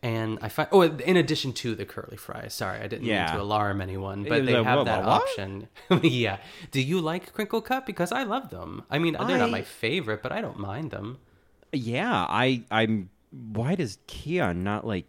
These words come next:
Speaker 2: crinkle cut fries?
Speaker 1: He's
Speaker 2: This
Speaker 1: a lover of all French fries, but crinkle cut just rubs him the wrong way. I don't know. It's, it's great. It's crunchy. It's kinda soft in the middle. I think there's a lot
Speaker 2: Yeah.
Speaker 1: to work with there. Yeah.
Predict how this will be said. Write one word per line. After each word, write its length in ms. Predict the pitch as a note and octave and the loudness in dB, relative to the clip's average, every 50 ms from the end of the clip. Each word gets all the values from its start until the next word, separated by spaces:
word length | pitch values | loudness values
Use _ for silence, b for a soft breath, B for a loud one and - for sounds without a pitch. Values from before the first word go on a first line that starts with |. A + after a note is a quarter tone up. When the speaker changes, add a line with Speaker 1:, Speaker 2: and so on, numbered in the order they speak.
| _ _ | _ _
Speaker 2:
crinkle 460 | - - - A#2 C3+ G3 - - F2+ | -16 -6 -2 -2 -2 0 0 -2 -4
cut 320 | - - - D2 C2+ - - | -4 -6 -10 -10 -10 -12 -14
fries? 560 | - - - C#2 C#2 C2+ B2 - - B2 A#2 G2+ | -14 -14 -12 -12 -10 -10 -10 -10 -10 -10 -6 -4
Speaker 1:
He's 280 | A#2 C3 D3+ D#3+ C#3 | -2 -2 -2 0 2
Speaker 2:
This 120 | C#3+ D3 C#3 | 2 2 2
Speaker 1:
a 40 | |
lover 280 | C#3 C#3+ C3+ C#3+ C#3+ C#3 | 2 0 0 0 -2 0
of 200 | - B2+ A#2 - | 0 -2 -2 -2
all 580 | - - A2+ A2+ B2 B2+ C3 C3 A#2 G#2+ G#2 - - | -4 -2 0 2 2 2 0 -2 -2 -4 -8 -14 -20
French 300 | - - G2 F#2+ F#2+ - | -10 -8 -8 -8 -8 -10
fries, 480 | - - - - D#2+ E2+ - - - | -10 -10 -10 -8 -8 -10 -12 -12 -14
but 200 | - - G2+ G2 | -12 -12 -12 -12
crinkle 320 | - - B2 A2+ - C3+ B2 | -10 -10 -10 -8 -6 -8 -8
cut 420 | - - - C#3 B2+ A#2 - A#2 | -8 -8 -6 -6 -6 -6 -8 -12
just 680 | - - G#2+ G2+ G2 - - - - - - - - - - | -12 -10 -8 -8 -8 -10 -12 -12 -12 -12 -14 -14 -14 -14 -12
rubs 400 | G#2 G2 G2+ G#2+ A2+ A2 - - | -10 -8 -8 -8 -8 -10 -12 -10
him 140 | C3 C3 B2 | -10 -10 -10
the 80 | G#2+ | -10
wrong 320 | F#2 F#2 G2 G2+ G#2+ A2+ A2 | -10 -12 -10 -10 -8 -8 -8
way. 160 | A2+ A#2 A2 | -6 -6 -6
I 140 | G#2+ G#2 B2+ | -4 0 0
don't 120 | E3+ G#3 A#3+ | 2 2 2
know. 180 | C4 B3+ D3 - - _ _ - | 0 -2 -4 -8 -12 _ _ -14
It's, 320 | C#3+ C3+ - _ - - - | -14 -14 -12 _ -20 -20 -20
it's 100 | - - | -8 -2
great. 280 | - - B3 - - | 0 0 0 0 -2
It's 140 | - A2+ - | -6 -8 -6
crunchy. 480 | - - D3 D#3+ D#3+ - - F3+ F3+ E3+ | -2 -2 -2 -2 -2 -4 -6 -4 -4 -4
It's 360 | C3 - - - - - - | -4 -6 -8 -12 -14 -16 -16
kinda 240 | - - A2 G2 F#2+ | -10 -8 -8 -8 -8
soft 360 | - - A2+ A#2 B2 - - | -6 -6 -6 -6 -6 -6 -8
in 80 | C3+ C3 | -8 -6
the 60 | C3 | -6
middle. 220 | C3+ C#3 C#3+ D3 | -6 -6 -4 -4
I 80 | C#3 C3+ | -6 -6
think 180 | A2 A#2+ C3+ C#3+ | -6 -6 -2 0
there's 120 | D#3+ A3 | 0 2
a 40 | D#4+ | 2
lot 240 | F#4 - C3 G2 F#2 | 2 0 0 0 0
Speaker 2:
Yeah. 40 | F2+ | 0
Speaker 1:
to 40 | F2+ | -2
work 200 | A2 G2+ - - | -4 -6 -8 -8
with 200 | - G#2 - _ | -10 -10 -10 _
there. 240 | - - - - - | -12 -10 -10 -10 -8
Yeah. 220 | G#2 G2+ G2 - | -8 -8 -8 -10